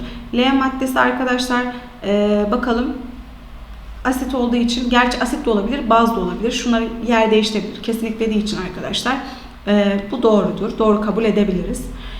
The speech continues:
Maddelerin tamamının asit ya da baz olduğu bu deney ile tespit edilmiştir. Evet arkadaşlar, hepsini tespit ettik. K ve L maddesi asit,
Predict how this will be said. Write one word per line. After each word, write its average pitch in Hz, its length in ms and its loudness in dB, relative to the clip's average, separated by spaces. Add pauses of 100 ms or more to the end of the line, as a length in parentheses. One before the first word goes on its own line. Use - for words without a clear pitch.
(320)
Maddelerin 269 680 2
tamamının 262 540 4
asit - 220 -4
ya 247 100 0
da 220 100 0
baz 240 160 2
olduğu 214 340 2
bu 247 100 0
deney 226 240 2
ile 240 120 0
tespit 226 320 -2
edilmiştir. - 500 -4
Evet 208 220 0
arkadaşlar, - 460 -4
hepsini 208 260 -2
tespit 214 340 -4
ettik. - 400 -6 (680)
K 294 300 6
ve 294 60 2
L 269 280 2
maddesi 240 460 0
asit, - 420 -4